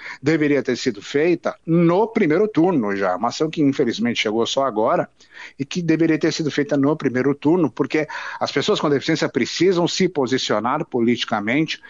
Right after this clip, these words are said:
porque eu falei aqui, a gente teve quase quinhentos candidatos com deficiência no primeiro turno, pouquíssimos eleitos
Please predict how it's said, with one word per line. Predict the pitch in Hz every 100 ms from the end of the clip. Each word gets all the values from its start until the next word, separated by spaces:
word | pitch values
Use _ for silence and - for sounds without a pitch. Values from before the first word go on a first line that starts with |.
| - -
porque | - 135 131
eu | 110
falei | - 107 120 151
aqui, | 143 110
a |
gente | 95 113
teve | - 120
quase | 131 123
quinhentos | - 254 254 180 180
candidatos | - 135 120 113 113 -
com | 117 110
deficiência | 107 - - 104 101 92 107
no | 104
primeiro | 127 120 165
turno, | 156 143 170 170 - _ _ _ _
pouquíssimos | 147 - 180 170 120 120 117
eleitos | 139 120 160 -